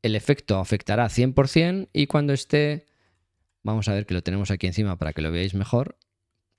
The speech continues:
El campo lineal no tiene fondo, es infinito. Este plano sí que, sí que importa.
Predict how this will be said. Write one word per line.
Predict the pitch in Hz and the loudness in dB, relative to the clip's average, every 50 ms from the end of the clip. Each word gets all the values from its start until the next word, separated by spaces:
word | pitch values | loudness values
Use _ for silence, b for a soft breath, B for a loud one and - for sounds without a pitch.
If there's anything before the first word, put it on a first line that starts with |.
| _ _ _ _ _ _ _ _ _ _ _ _ _ _ _ _ _ _ _ _ _ _ _ _ _ _ _ _ _ _ _ _ _ _ _ _ _ _ _ _ _ _ _ _ _ _ _ _ _ _ _ _ | _ _ _ _ _ _ _ _ _ _ _ _ _ _ _ _ _ _ _ _ _ _ _ _ _ _ _ _ _ _ _ _ _ _ _ _ _ _ _ _ _ _ _ _ _ _ _ _ _ _ _ _
El | - 104 101 | -6 -2 2
campo | - 127 127 120 131 | 2 2 4 4 4
lineal | 123 120 117 127 139 139 135 127 | 4 4 2 2 2 2 2 2
no | 123 113 | 2 4
tiene | - 123 117 107 | 4 4 4 2
fondo, | - - 135 117 95 82 78 76 - | 2 2 2 2 2 0 -2 -2 -2
es | - 104 - | -2 0 2
infinito. | 120 107 - - 107 110 104 - 78 73 76 - _ | 0 0 2 2 0 0 0 -2 -4 -4 -6 -6 _
Este | - 120 - - - | -2 -2 0 2 2
plano | - - 131 131 139 135 | 4 4 4 4 4 2
sí | - - 110 | 2 0 0
que, | - 98 92 87 - 104 | 2 0 0 0 -2 -2
sí | - - 107 | -2 -2 0
que | 92 - 92 87 85 82 | 0 0 0 0 0 -2
importa. | 82 80 - 78 76 78 - - 69 - - _ | -4 -4 -4 -6 -6 -4 -6 -8 -10 -10 -12 _